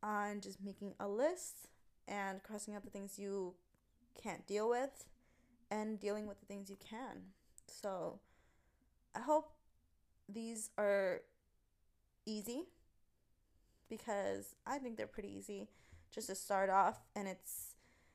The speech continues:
it's a good kind of segue to try to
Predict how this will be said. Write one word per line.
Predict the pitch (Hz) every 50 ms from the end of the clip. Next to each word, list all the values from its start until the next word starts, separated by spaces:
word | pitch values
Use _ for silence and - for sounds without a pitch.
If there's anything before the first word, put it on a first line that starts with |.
| _ _ _ _ _ _
it's | 202 202 -
a | 214
good | 208 208 - 208 208 208
kind | - 208 214 202
of | 196 190
segue | - - - 190 190 190 202 190 196 - - -
to | 220 208 208 196 202 202 - - - -
try | - 202 196 190 180 180 - - -
to | 208 202 185 180 185 180 170 175 -